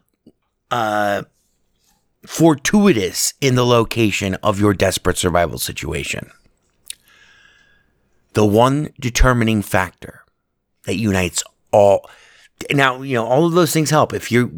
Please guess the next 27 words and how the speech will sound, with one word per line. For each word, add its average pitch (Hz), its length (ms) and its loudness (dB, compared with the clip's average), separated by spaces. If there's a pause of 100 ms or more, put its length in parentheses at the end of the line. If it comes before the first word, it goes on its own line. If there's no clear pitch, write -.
(140)
if 110 180 -2
you're 151 120 4
in 160 80 -2
the 160 40 -4
desert, 151 300 0
I 113 60 -2
mean, 104 180 0
they're, 107 180 0
they're, - 220 -2 (180)
you 82 300 -6
know, 90 60 0
if - 160 -6
you're 113 80 2
in 127 80 2
the 135 40 2
desert 135 440 0 (480)
and 90 560 0
no 101 120 4
one 120 120 2
knows 127 180 2
you're 117 140 2
there 107 420 0 (500)
and 101 120 -4
you 101 60 2
have 107 100 2
no 113 340 4
water, 95 540 0